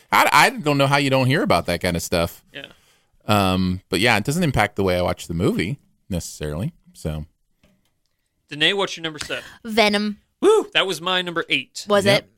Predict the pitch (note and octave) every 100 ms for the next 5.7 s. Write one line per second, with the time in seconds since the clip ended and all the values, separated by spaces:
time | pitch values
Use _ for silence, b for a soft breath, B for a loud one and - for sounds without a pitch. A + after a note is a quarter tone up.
0 | - - - A2+ - A2 A2 A#2 G#2+ G#2+
1 | G#2+ - - C#3 C3+ C3+ A#2 - G#2 -
2 | F#2+ F2 - _ B3 C4 C4+ C4 B3+ _
3 | _ _ _ C4 F#4 A#4 - - C#4+ C4
4 | B3+ - G#3 - F#3+ F#3 E3 D#3 - F3
5 | D#3 - D#3 C#3+ C#3+ D3 E3